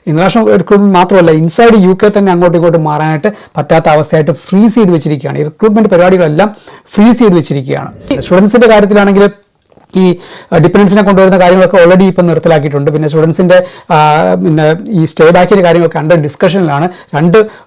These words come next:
ആ, വർഷത്തിൽ നിന്നുള്ളത് ഇപ്പം എയ്റ്റീൻ മന്ത്സിലേക്ക് മാറ്റുവാണ്. അത് ഏറെക്കുറെ ആ റൂൾ ആകാനുള്ള സാധ്യത ആയി വരുന്നെന്നാണ് പറയുന്നത്.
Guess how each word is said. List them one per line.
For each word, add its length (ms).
ആ, 120
വർഷത്തിൽ 360
നിന്നുള്ളത് 240
ഇപ്പം 260
എയ്റ്റീൻ 340
മന്ത്സിലേക്ക് 380
മാറ്റുവാണ്. 340
അത് 180
ഏറെക്കുറെ 400
ആ 100
റൂൾ 240
ആകാനുള്ള 360
സാധ്യത 400
ആയി 200
വരുന്നെന്നാണ് 440
പറയുന്നത്. 320